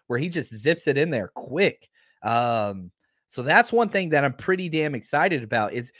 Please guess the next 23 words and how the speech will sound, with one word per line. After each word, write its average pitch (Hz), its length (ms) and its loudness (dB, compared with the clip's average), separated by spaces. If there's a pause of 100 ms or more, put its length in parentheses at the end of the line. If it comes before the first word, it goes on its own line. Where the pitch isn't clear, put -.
(140)
it's - 180 -6
going 190 440 -2
to 214 100 0
look 196 240 -2
different - 480 -2 (640)
because, 151 560 0
again, 185 320 0
if - 140 -6
you 202 80 -4
just 214 300 -2
look 170 240 -2
at 139 360 4 (600)
the 123 80 -4
target 202 480 2
selection 165 680 -2
on 165 280 -2
the 147 100 -2
field 156 760 -2 (260)
where 143 240 0
Jimmy 170 240 -4
would 120 180 -6
throw 240 300 6
it, 160 160 0